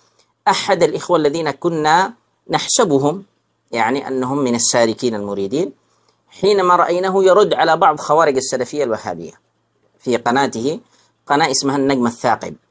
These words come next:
معروفة، كنت أتابعه، حتى أنا كنت أتابعه في بعض الردود، لكن تفاجأت. سوى هذا ال-، الفيديو قبل شهر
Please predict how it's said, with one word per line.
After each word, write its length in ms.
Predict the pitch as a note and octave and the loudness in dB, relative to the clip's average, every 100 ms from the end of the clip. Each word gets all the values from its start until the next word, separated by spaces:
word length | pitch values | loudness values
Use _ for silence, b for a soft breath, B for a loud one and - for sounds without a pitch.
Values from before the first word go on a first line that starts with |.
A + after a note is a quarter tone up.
| _ D3 | _ -4
معروفة، 580 | B2+ C3 G2 G2 F#2 - _ _ _ | 0 0 0 -2 -4 -8 _ _ _
كنت 220 | - A#2+ A2+ | -8 -4 -4
أتابعه، 400 | B2 B2+ A2+ C#3 | 0 2 2 0
حتى 320 | - - A2+ | -4 -4 -4
أنا 100 | B2+ | -4
كنت 240 | B2+ A#2 | -6 -8
أتابعه 540 | - - A2+ G#2 A#2+ D3+ | -6 -2 0 0 -4 -4
في 140 | C3 | -2
بعض 260 | C#3 B2+ A#2+ | 0 0 -2
الردود، 360 | G#2+ G2 F2+ _ _ | -4 -8 -12 _ _
لكن 480 | A2 C#3 F#3 G#3+ F3+ | -6 -4 -2 -4 -4
تفاجأت. 640 | F3 E3+ D#3+ F3 F#3 - - _ _ _ - | -4 0 2 2 0 -4 -18 _ _ _ -4
سوى 340 | - D3+ D3+ | 0 2 4
هذا 220 | D3 D3 | 2 2
ال-، 220 | C#3+ C3 | 4 6
الفيديو 500 | B2+ A#2+ D#3+ D3 E3+ | 6 2 -2 -6 -4
قبل 240 | E3+ C3 A#2+ | -4 -6 -6
شهر 300 | - G2+ | -10 -12